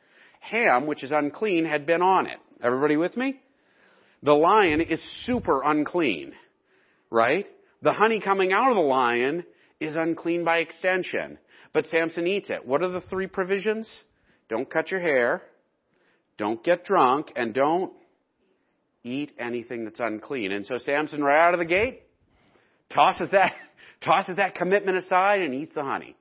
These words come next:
Um, not only that, he came to his father and mother and gave some to them, and they ate, 'cause he didn't care about them eating unclean food. And also because I think it's like most guys when they make food in the kitchen. We drop stuff on the floor, we scrape it back in so nobody can see,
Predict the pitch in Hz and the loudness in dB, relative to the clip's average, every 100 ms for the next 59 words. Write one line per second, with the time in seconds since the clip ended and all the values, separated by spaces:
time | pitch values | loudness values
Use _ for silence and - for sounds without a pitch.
0 | _ _ _ _ _ _ - 127 107 117 | _ _ _ _ _ _ -2 0 0 0
1 | 135 160 202 190 185 180 151 196 240 160 | 2 4 6 6 6 4 6 4 6 4
2 | - 151 - 165 180 180 165 147 143 147 | 2 -2 0 0 2 0 0 0 0 2
3 | 165 185 185 185 127 107 117 - - - | 2 2 0 2 2 4 2 0 -12 -2
4 | 147 143 131 131 - 151 156 160 214 180 | 0 2 0 0 0 -2 -2 2 2 4
5 | 110 165 190 180 226 226 196 120 85 80 | 0 -2 -2 0 4 6 6 4 2 -4
6 | - 170 214 226 240 240 - 156 202 214 | -12 -10 -8 -6 -4 -6 -4 -2 2 2
7 | 214 220 196 226 233 208 170 156 135 113 | 2 0 -2 -4 -2 -4 -2 0 0 -2
8 | 110 113 101 92 101 80 73 _ - - | -4 -4 -4 -4 -6 -6 -10 _ -20 -10
9 | - 160 170 185 190 170 160 165 165 170 | 0 4 4 4 0 -2 -2 -2 -2 -2
10 | 170 175 156 151 180 - 160 170 165 165 | -2 -2 -2 -2 -2 0 0 0 -2 -4
11 | 165 165 165 165 - 175 170 170 - 185 | -4 0 -2 -2 -4 -2 -2 -4 -4 -8
12 | - 113 143 120 139 151 160 143 156 131 | -6 -8 -2 2 2 2 -2 0 -2 -4
13 | 175 185 156 135 - 120 147 135 151 151 | -4 -2 -2 -6 -2 -2 -2 -2 -2 -2
14 | 160 156 156 165 170 165 - 131 147 | -8 -8 -8 -8 -8 -8 -6 -6 -6